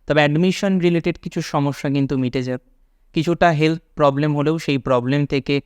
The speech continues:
সলিউশনের জায়গা ধনিষ্ঠা নক্ষত্রে জাতক জাতিকাতে দেখা যায়। পিতাকে নিয়ে যে ভুগছিলেন সেই ভোগান্তির মাত্রাটা কিন্তু কমবে, অনেকটাই পজিটিভিটির মাত্রাটা লক্ষ্য করা যায় ধনিষ্ঠা নক্ষত্রের জাতক জাতিকাদের স্পিরিচুয়াল জার্নির ক্ষেত্রে। অনেক ধনিষ্ঠা নক্ষত্রের জাতক জাতিকারা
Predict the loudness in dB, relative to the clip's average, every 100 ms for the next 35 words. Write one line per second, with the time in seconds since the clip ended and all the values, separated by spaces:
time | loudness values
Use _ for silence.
0 | _ _ -2 2 4 2 0 0 0 2
1 | 2 2 0 0 -2 -2 -2 -2 -2 -2
2 | -4 -4 -4 -4 -2 -2 -2 -4 -4 -4
3 | -4 -4 -4 -6 -6 -4 -4 2 2 2
4 | 2 0 0 -2 -4 -8 -4 -2 0 -2
5 | _ _ 0 4 4 4 2 2 2 0
6 | 0 -2 -4 -2 -2 -2 -4 -6 -10 -10
7 | -14 -20 _ _ _ 0 0 0 2 2
8 | 0 -4 -2 0 0 0 -2 -2 0 0
9 | 0 -4 -2 -4 -4 -4 -2 -2 -2 -2
10 | -4 _ _ -4 0 0 -2 -2 0 0
11 | 0 -4 -4 -4 -2 -4 -4 -4 -4 -4
12 | -4 -4 -8 -4 0 0 0 0 0 0
13 | -2 -2 -2 -4 -6 -6 -2 0 2 2
14 | 2 0 0 0 -2 0 0 0 0 -2
15 | -2 -2 -2